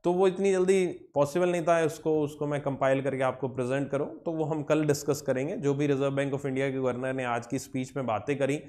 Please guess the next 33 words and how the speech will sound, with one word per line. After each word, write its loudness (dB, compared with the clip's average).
क्या-क्या 2
उन्होंने 2
बैंक -2
को 0
फैसिलिटीज 0
दी, -4
ठीक 0
है, 6
वो 2
करेंगे। 0
लेकिन 2
एक 2
आपसे 4
गुजारिश 2
है -4
कि 4
उस 0
कल 4
जो 4
मैं 2
पढ़ाऊंगा 4
आपको, 2
आरबीआई 4
कॉर्नर 0
पढ़ाऊंगा -2
आपको, 2
जो 0
भी 2
स्पीच -4
में -2
उन्होंने -2
कहा -2
है, -4